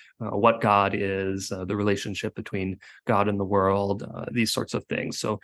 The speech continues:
Neopla-, Neoplatonism was able to provide that sort of syntax, uh,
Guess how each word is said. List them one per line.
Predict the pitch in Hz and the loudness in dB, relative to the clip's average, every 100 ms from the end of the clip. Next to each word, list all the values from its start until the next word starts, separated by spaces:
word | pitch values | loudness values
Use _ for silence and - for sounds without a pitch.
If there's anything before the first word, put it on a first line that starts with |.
| - - | -12 0
Neopla-, | 123 123 113 120 - | 4 4 4 -2 -4
Neoplatonism | 117 131 123 190 185 175 165 160 | -2 2 4 6 6 6 6 6
was | 135 | 4
able | 127 123 | 2 0
to | |
provide | 120 113 110 107 | -2 -2 0 0
that | 104 - | -2 -8
sort | - - | -8 -4
of | |
syntax, | - - 110 - - - - - - - | -2 0 0 -2 -2 -2 -2 -6 -8 -6
uh, | - 127 - | -4 -2 -4